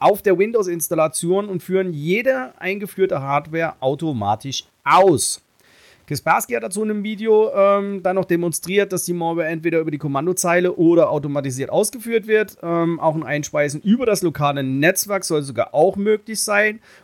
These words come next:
Und dementsprechend werden Bankautomaten weltweit geleert und das ist auch in Deutschland.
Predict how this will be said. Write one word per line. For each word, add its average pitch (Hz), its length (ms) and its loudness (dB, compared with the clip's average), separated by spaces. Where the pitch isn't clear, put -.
Und 127 100 -4
dementsprechend 190 540 2
werden 170 200 -2
Bankautomaten 156 760 0
weltweit 143 340 -2
geleert 113 440 2
und 175 140 -4
das 175 80 -2
ist 190 60 -8
auch 185 120 -2
in 196 100 -4
Deutschland. 233 500 0